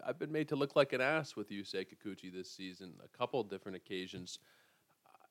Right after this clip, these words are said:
he looking, he was looking strong as a bull there for, like, th-, I don't know, three or four starts earlier in the season. And then I opened my big mouth and I was like, "This is this year's Robbie Ray.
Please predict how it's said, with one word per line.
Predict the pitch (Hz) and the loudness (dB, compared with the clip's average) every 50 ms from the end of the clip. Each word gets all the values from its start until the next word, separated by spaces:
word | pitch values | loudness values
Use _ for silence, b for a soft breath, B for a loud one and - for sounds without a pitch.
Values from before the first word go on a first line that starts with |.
| - 107 | -12 -6
he | 110 113 120 | -4 -2 -2
looking, | 120 113 110 120 123 123 - 131 120 104 | -2 0 2 2 2 2 0 -4 -4 0
he | 107 | 2
was | 113 123 110 | 4 4 6
looking | 113 135 156 - 147 123 | 8 8 8 8 6 2
strong | - - - - - 110 110 110 120 131 139 135 139 147 143 139 104 - | 2 0 -2 -4 -4 -2 2 4 6 8 8 8 8 6 2 -2 -4 -6
as | 101 104 95 90 101 | -6 -6 -6 -6 -10
a | 92 | -8
bull | 90 - 107 104 98 87 82 | -2 2 4 4 4 4 0
there | - 64 69 64 - - | -4 -8 -8 -10 -12 -10
for, | - 98 | -8 -4
like, | 92 92 87 87 82 - - _ - | -2 -2 -2 -2 -2 -8 -16 _ -18
th-, | - - - _ _ _ _ _ - - | -18 -18 -18 _ _ _ _ _ -6 -4
I | 92 | -2
don't | 92 87 85 | -2 0 0
know, | 82 80 82 - - | -2 -2 -2 -4 0
three | 107 113 123 127 | 4 6 8 8
or | 120 - | 8 8
four | - - 107 107 107 104 | 6 6 6 6 6 4
starts | - - - 95 95 95 - - | 2 2 2 2 2 2 0 -2
earlier | 80 95 95 98 98 98 95 | -6 -6 -6 -4 -4 -4 -6
in | 92 | -6
the | 92 92 | -8 -10
season. | - - 98 92 87 82 - - 71 - - | -10 -8 -8 -8 -10 -10 -14 -18 -16 -14 -12
And | 90 95 | -8 -6
then | 92 92 92 | -4 -2 0
I | 95 95 | 4 4
opened | 98 101 101 110 | 4 4 4 2
my | 104 101 | 0 0
big | 98 98 110 104 101 95 | 2 2 2 0 0 0
mouth | 101 92 92 95 - 107 | 2 2 2 2 2 0
and | 92 | -4
I | 90 | -4
was | 87 90 - 98 | -4 -4 -4 -4
like, | 90 87 - | -6 -4 -2
"This | - 107 - - 98 | -4 -4 -4 -4 -8
is | 92 - - | -10 -6 -2
this | 104 101 - - | -2 -2 -2 -2
year's | 104 95 95 95 95 | -2 -2 -2 -2 0
Robbie | 95 92 92 95 90 92 90 | 2 4 4 4 2 0 -2
Ray. | 90 92 90 87 85 85 | -2 0 0 2 0 -2